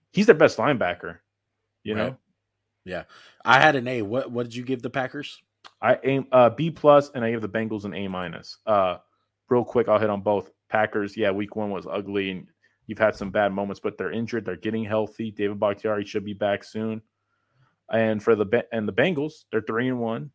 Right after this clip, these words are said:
Speaker 1: Joe Burrow, Jamar Chase has looked everything we thought it would look. Uh, the defense is improved, and as they can get the run game, and if they can keep protecting Burrow, they can make, maybe make the playoffs.
Speaker 2: Yeah.
Speaker 1: There's, there's nothing stopping them.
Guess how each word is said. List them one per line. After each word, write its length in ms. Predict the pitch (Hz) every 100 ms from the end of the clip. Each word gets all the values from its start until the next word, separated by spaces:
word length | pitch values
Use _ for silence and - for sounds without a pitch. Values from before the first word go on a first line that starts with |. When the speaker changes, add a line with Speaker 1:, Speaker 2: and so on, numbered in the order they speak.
| _
Speaker 1:
Joe 240 | 123 120
Burrow, 300 | 113 110 117
Jamar 400 | 113 104 107 110
Chase 300 | - 113 104
has 100 | 104
looked 440 | 98 104 101 - _ _ -
everything 540 | 107 107 110 117 110
we 120 | 101
thought 240 | 98 110 104
it 60 |
would 180 | 90 90
look. 220 | 92 92 - _ _ _ _ _ _ -
Uh, 160 | 107
the 120 | 98 98
defense 440 | 123 123 127 117
is 120 | 113
improved, 760 | 120 104 - 117 123 151 _ _ _ _ _ _
and 280 | 120 117 110 - -
as 140 | 107
they 220 | 107 113 135
can 80 |
get 140 | 143 147
the 100 | 101
run 220 | 107 135
game, 220 | 131 135
and 120 | 104 -
if 140 | 98
they 100 | -
can 120 | 117 113
keep 200 | 123 123
protecting 500 | 113 - 117 113 98
Burrow, 500 | 113 120 95 92 - _ _ _ _ _ _
they 100 | 101
can 160 | - 131
make, 220 | 135 -
maybe 120 | 127
make 160 | 135 131
the 80 | 113
playoffs. 520 | 123 151 78 - - _ _ _ _ _
Speaker 2:
Yeah. 120 | 98
Speaker 1:
There's, 100 | 90 -
there's 160 | 113 107
nothing 200 | 110 117
stopping 360 | - 131 147
them. 140 | 123